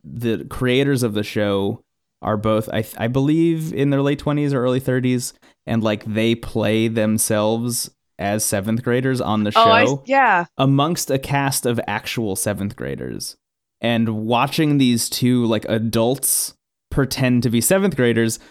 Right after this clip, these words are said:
Speaker 1: it's great that we're talking about it in this episode, is kind of Richako-esque. It freaks me out. It's weird. I, I, I, that, that, that part of it, like, heightens the cringe for me. Like, makes it
Speaker 2: Yeah,
Speaker 1: even
Speaker 2: no,
Speaker 1: more
Speaker 2: I feel
Speaker 1: unbearable
Speaker 2: it.
Speaker 1: that it's thir-, that's like,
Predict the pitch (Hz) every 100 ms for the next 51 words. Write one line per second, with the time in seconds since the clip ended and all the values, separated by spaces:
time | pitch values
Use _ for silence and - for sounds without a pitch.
0 | _ - 135 - 151 175 147 123 127 120
1 | 113 107 107 107 104 117 107 117 120 110
2 | 101 95 110 - _ 143 135 - 135 131
3 | 123 123 - - 123 - 113 113 104 101
4 | 107 - _ _ _ _ 107 101 - -
5 | - - - - - - - - - -
6 | - - 131 120 135 135 - 170 - 151
7 | 135 123 92 113 120 131 139 117 87 117
8 | 117 131 120 107 127 139 127 131 131 -
9 | 127 127 139 - - 131 127 - 143 131
10 | 127 - 117 - - 139 123 127 117 104
11 | - 113 - 120 117 117 107 - 98 98
12 | 90 76 82 110 113 113 - 104 208 208
13 | 190 180 175 160 110 104 104 107 131 123
14 | 78 104 101 - - 107 - 71 90 -
15 | - -